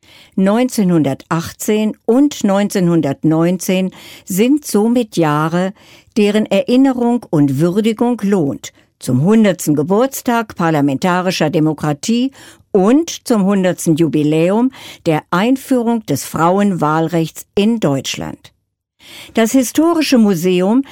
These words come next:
lenkt mit dieser großen, ganz Deutschland in den Blick nehmenden Jubiläumsausstellung die Aufmerksamkeit auf die Frauen, die zur Entstehung der Weimarer Republik, zur Novemberrevolution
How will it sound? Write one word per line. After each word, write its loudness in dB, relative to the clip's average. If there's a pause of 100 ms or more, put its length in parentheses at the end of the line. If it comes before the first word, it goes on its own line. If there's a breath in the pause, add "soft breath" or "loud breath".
(200 loud breath)
lenkt -2
mit -2
dieser 2
großen, 0
ganz -4
Deutschland -2
in -2
den 2
Blick -2
nehmenden 0
Jubiläumsausstellung -2 (460 loud breath)
die -2
Aufmerksamkeit -2
auf -4
die -2
Frauen, -2 (420 loud breath)
die 2
zur 0
Entstehung 0
der 0
Weimarer 0
Republik, -2 (320 loud breath)
zur 0
Novemberrevolution 2